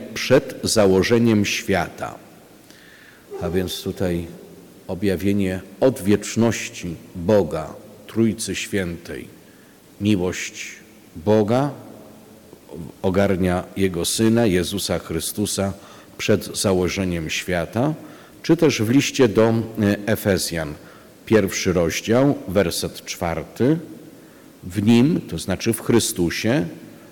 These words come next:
"bowiem wybrał nas Bóg przed założeniem świata, abyśmy byli święci i nieskalani przed Jego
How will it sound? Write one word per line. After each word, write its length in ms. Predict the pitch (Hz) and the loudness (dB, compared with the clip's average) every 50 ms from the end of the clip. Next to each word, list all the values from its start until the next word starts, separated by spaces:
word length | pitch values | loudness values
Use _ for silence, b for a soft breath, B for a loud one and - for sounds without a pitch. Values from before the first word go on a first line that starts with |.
| B B B - | B B B -14
"bowiem 640 | 98 85 110 107 104 95 85 107 120 135 151 156 151 - - - - - - | -2 2 4 6 6 6 4 4 4 6 6 4 2 0 -6 -12 -14 -12 -6
wybrał 560 | 87 87 139 165 156 135 147 147 139 131 117 | 2 4 4 6 6 4 4 6 6 6 6
nas 480 | 104 101 107 117 - - - - - - - 82 - | 6 4 4 2 0 -2 -4 -6 -8 -10 -6 2 6
Bóg 400 | 113 139 156 - - - - - - - - - - | 6 6 6 4 -2 -10 -12 -14 -16 -18 -20 -14 -12
przed 400 | - - 131 135 143 - - - | -2 2 2 2 2 0 -4 -8
założeniem 800 | - - - 113 104 101 101 98 - 120 113 113 110 107 101 95 | -4 0 2 4 6 6 6 4 4 2 2 2 2 2 2 0
świata, 640 | - - - - 101 92 87 85 - - 87 85 90 90 - - B B B B B B B B B B - | -2 -4 -4 -2 -2 0 -2 -2 -6 -8 -10 -10 -10 -10 -14 -16 B B B B B B B B B B -2
abyśmy 500 | 104 107 101 117 117 - - 113 110 101 | 0 4 4 4 4 4 4 4 4 6
byli 320 | 95 120 113 104 101 90 | 6 6 6 6 4 2
święci 760 | - - - - 127 135 147 160 139 - - - 151 - - 113 | 0 -2 -2 2 4 4 4 4 2 0 -2 -2 -2 0 0 2
i 40 | |
nieskalani 760 | 104 104 107 107 - - - - 95 92 104 120 123 127 123 110 | 2 2 2 2 0 -2 -2 0 2 2 2 2 2 2 2 0
przed 400 | - - - - 90 78 - 101 | -2 -4 -4 -4 -4 -4 -2 0
Jego 300 | 104 101 92 98 95 | 0 2 2 2 0